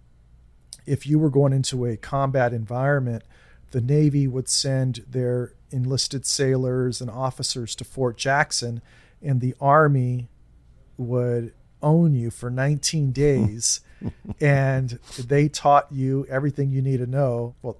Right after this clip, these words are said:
Speaker 1: that's what they told us.
Speaker 2: Right.
Speaker 1: The reality is you're not gonna learn a lot in nineteen days.
Speaker 2: Right.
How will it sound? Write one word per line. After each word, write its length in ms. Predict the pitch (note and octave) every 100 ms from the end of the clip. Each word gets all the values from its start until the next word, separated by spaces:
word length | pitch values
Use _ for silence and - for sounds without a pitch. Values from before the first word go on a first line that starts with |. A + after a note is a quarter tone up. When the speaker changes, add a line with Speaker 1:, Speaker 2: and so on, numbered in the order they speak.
| - - -
Speaker 1:
that's 200 | C#3 C#3
what 80 | A#2+
they 100 | A2+
told 380 | - C#3+ C3 G#2+
us. 240 | G#2+ -
Speaker 2:
Right. 200 | A2 F#2+
Speaker 1:
The 60 | C#3+
reality 480 | D3 D3+ C#3+ B2+ A#2+
is 120 | G#2+
you're 140 | C3 C#3
not 160 | B2+
gonna 160 | C3 A#2+
learn 220 | A#2+ A#2+
a 60 | A2+
lot 240 | A#2 A2+
in 80 | A2
nineteen 420 | A#2 A#2 - A#2
days. 320 | A#2+ B2 A#2
Speaker 2:
Right. 240 | G#2 F#2+